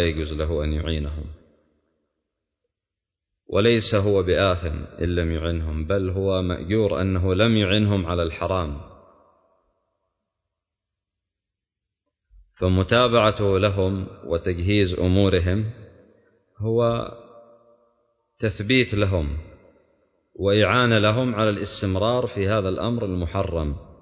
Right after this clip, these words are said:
فلا يجوز له أن يعينهم عليه.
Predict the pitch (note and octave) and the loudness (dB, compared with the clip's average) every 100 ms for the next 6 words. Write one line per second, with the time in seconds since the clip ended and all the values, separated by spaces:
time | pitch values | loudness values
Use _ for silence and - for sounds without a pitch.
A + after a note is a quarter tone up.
0 | _ _ _ _ _ _ _ _ _ - | _ _ _ _ _ _ _ _ _ -20
1 | - _ _ _ _ _ _ _ _ _ | -20 _ _ _ _ _ _ _ _ _
2 | _ _ _ _ _ _ _ _ _ _ | _ _ _ _ _ _ _ _ _ _
3 | _ _ _ _ _ _ _ _ _ _ | _ _ _ _ _ _ _ _ _ _
4 | A#2+ B2+ G#2+ F#2 E2+ E2+ E2+ E2 D#2+ D#2+ | 2 4 4 2 0 0 0 0 0 0
5 | F#2+ F2+ F2+ E2 D2+ D2 | 0 0 -2 -4 -6 -8